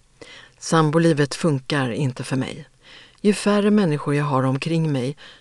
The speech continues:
desto bättre mår jag. Jag känner många, men umgås nästan inte med någon. Det är viktigt för Anders att ha scheman för vad han ska göra både på arbetet och privat. Strukturerade dagar ger mig energi och ork.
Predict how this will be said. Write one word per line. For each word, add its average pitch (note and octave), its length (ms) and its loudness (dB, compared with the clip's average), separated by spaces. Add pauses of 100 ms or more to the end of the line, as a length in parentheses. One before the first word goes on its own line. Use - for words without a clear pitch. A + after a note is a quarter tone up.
desto G3+ 260 6
bättre C3+ 640 -2
mår C3 300 -2
jag. - 240 -8 (540)
Jag D#3 120 -4
känner D3 260 2
många, D#3+ 520 0
men D3+ 420 -2
umgås E3 600 0
nästan E3 340 -2
inte C#3 200 -4
med C3+ 120 -2
någon. C#3 500 -4 (640)
Det G#3 100 2
är G3+ 40 4
viktigt G#3+ 460 0
för D3 260 0
Anders C3+ 560 -2
att C#3 120 -6
ha B2 280 -2
scheman C#3 600 0
för - 120 -8
vad D3 160 0
han C#3+ 140 -2
ska C#3 240 -4
göra D3+ 400 0
både D#3 200 0
på C#3+ 100 -4
arbetet D#3 680 -2
och B2+ 200 -8
privat. - 580 -8 (600)
Strukturerade D3 840 0
dagar D3+ 420 2
ger D3+ 200 0
mig C3 160 -2
energi F#3 600 -2
och - 320 -8
ork. - 360 -10